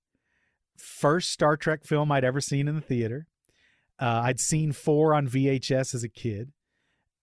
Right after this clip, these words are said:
And five, everyone kind of shy, shooed me away from. Uh, <laughs> even my Trek fan, friend, fan friends back in the day were like, "Ah, you can pass on five."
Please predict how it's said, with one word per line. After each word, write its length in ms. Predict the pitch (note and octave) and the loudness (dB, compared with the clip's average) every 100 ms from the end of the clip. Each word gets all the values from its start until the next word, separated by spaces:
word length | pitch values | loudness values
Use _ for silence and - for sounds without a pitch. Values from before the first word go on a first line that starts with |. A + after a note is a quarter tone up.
| - | -2
And 440 | C3+ C3 B2+ C3 - _ | 2 2 0 -6 -12 _
five, 500 | - E3+ E3+ E3 C#3+ | -4 2 4 4 4
everyone 360 | C#3 C#3 C3 B2+ | 2 2 0 -2
kind 220 | C3+ B2 | -2 -2
of 100 | A2 | -4
shy, 460 | - - C#3+ C3 A#2+ | -6 -2 0 0 -2
shooed 340 | A2+ - C#3 B2 | -6 -2 0 0
me 100 | A#2+ | 0
away 260 | A2 A#2 | 0 -2
from. 420 | B2+ A2 F#2 F#2+ G#2+ _ _ _ - | -2 -6 -10 -12 -16 _ _ _ -6
Uh, 120 | B2 - - | -4 -4 -6
<laughs> 160 | - | -2
even 320 | E3 F3+ E3 | 0 0 2
my 260 | E3 C3+ C3+ - | 0 0 -4 -4
Trek 220 | D#3 C#3+ _ | -4 -4 _
fan, 280 | B2+ A#2 | -8 -8
friend, 380 | B2 B2+ A#2+ A#2+ - | -8 -6 -6 -8 -6
fan 280 | C3 B2 A#2 | -4 -4 -6
friends 480 | - C3 B2 A#2 - - - | -4 -4 -4 -6 -10 -20 -6
back 200 | B2+ B2+ | -4 -2
in 60 | A#2+ | -2
the 60 | |
day 100 | B2 A#2+ | 0 0
were 100 | A#2 | -2
like, 180 | A2+ A#2 _ - | -6 -10 _ 0
"Ah, 460 | G#3+ G#3+ G#3 F#3 - - | 2 4 4 2 -2 -6
you 120 | A3 | -4
can 220 | F#3 C#3+ | -2 -4
pass 320 | A2 A2+ G2+ | -4 -4 -4
on 160 | G#2 F2 | -8 -8
five." 400 | - E2 D#2+ | -12 -12 -12